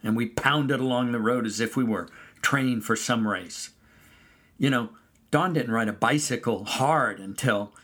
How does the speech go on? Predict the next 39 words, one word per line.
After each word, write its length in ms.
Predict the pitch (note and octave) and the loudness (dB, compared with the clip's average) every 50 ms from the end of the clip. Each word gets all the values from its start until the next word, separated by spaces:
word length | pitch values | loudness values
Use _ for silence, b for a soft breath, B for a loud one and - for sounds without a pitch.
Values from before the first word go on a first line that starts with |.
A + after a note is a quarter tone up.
| B B B _ _ | B B B _ _
we 100 | - A2 | -2 0
started 420 | G#2+ - - B2+ A#2 A2 A2 G#2+ G#2 | 0 2 2 2 2 2 0 -2 -2
going 240 | A2 G#2 G2+ G2+ G#2+ | -2 0 0 2 2
out. 300 | B2 C#3 C3 A2 G#2+ - - _ b b b b b b b b | 2 2 0 -2 -4 -10 -18 _ b b b b b b b b
We 100 | - C3 | -2 0
took 220 | B2+ - C3 - C3 | 0 0 0 0 -2
a 40 | A#2 | -2
few 240 | - - C3+ C#3 | 0 0 0 2
rides 360 | B2+ B2+ B2 B2 B2+ A#2+ - - | 2 2 2 2 0 -2 -4 -4
together, 420 | A#2+ G#2+ A#2+ B2 B2 B2 C3 B2+ | -2 0 2 2 2 2 0 0
and 220 | B2 A2+ G#2 G2+ - - | 0 -2 -4 -8 -12 -10
she 160 | - - - - | -6 -4 -2 0
started 400 | - - F#3 F3 F3 D#3+ D3+ - | 0 0 0 0 0 0 -2 -2
to 80 | B2+ | -2
like 320 | A#2 C3 D3 D#3 D#3+ - D3+ | 0 0 0 0 0 -4 -8
it. 140 | - - b b b b b b b b b b b b b | -12 -14 b b b b b b b b b b b b b
She 160 | - - - | -2 0 0
bought 240 | C3 G#2+ C#3+ C#3 A#2+ | 2 2 2 2 0
a 40 | G#2 | 0
new 280 | G#2+ A#2+ C#3 D#3+ D#3+ D3 | 0 2 2 2 2 2
road 340 | C#3 C#3+ C3+ B2+ A2+ G2 | 2 2 2 0 0 -2
bike, 380 | G2 G2 F#2 E2+ - - - - _ _ _ _ _ | -4 -4 -6 -6 -10 -16 -20 -20 _ _ _ _ _
what 200 | B2 B2+ B2 - | 0 0 2 2
many 220 | C#3+ C#3+ B2+ A2+ | 0 0 0 -2
call 420 | G#2+ - - A2+ A2 G#2+ A2 - - | -2 -2 0 2 2 0 0 -2 -4
a 80 | G#2+ G2 | -6 -2
racing 460 | G2 A2 B2+ B2+ B2 - - F#2+ F#2 | 0 2 2 2 0 -2 -4 -6 -6
bike, 400 | F2 F2+ E2+ E2 - - - - _ _ _ _ _ _ _ _ - b b b b b b b b b b b - | -6 -6 -8 -8 -12 -20 -20 -20 _ _ _ _ _ _ _ _ -20 b b b b b b b b b b b -8
and 160 | A2 G2+ G#2 A#2+ | -2 0 2 2
then 160 | C3 C3 B2 | 2 4 4
outgrew 540 | C3 C#3 C#3 A2 - A#2+ C3+ C#3+ C#3 G#2+ D2 | 4 2 2 0 0 2 2 4 4 2 0
it, 100 | - - - _ _ _ | -4 -10 -18 _ _ _
that 180 | - G#2 G#2+ G#2+ | -2 0 0 2
is, 220 | G#2+ G2+ - - | 0 0 -2 -4
got 320 | - - C#3 A#2 G#2 G#2+ G#2 | 0 2 2 2 2 0 0
better 260 | C3 B2+ B2+ B2+ A2 | 0 2 2 2 0
than 160 | G#2 G#2 F#2 | -2 -2 -2
the 80 | G2+ G2 | -2 0
bike, 400 | G2 A2+ G#2+ F#2+ F#2 - - | 2 2 2 0 -2 -8 -18